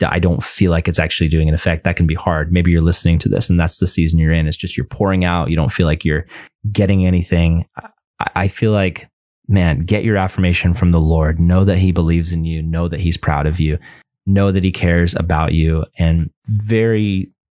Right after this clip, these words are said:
very rarely God will give me, like, a little window where a, a student will text me or message me and just be like, "Man, when you were my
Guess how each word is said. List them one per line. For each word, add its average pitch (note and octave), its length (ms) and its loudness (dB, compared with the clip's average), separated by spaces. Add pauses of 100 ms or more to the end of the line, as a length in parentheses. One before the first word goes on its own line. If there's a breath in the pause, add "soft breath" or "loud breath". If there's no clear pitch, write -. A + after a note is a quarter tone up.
(160)
very C3+ 260 0
rarely G2 640 2
God F2 300 0
will F#2 100 2
give E2 280 0
me, E2+ 100 4
like, D#2+ 160 2
a F2+ 60 2
little E2 260 2
window D#2+ 640 2
where E2+ 240 2
a, F2 120 0 (180)
a F2+ 120 2
student E2 400 0
will E2 120 2
text - 320 -2
me E2+ 80 4
or E2 60 4
message E2 380 0
me - 80 -2
and F2+ 120 -2
just - 160 -4
be - 100 0
like, - 300 -4 (460 loud breath)
"Man, F2+ 420 2
when F2 100 2
you F#2+ 100 4
were G2 120 2
my E2 340 0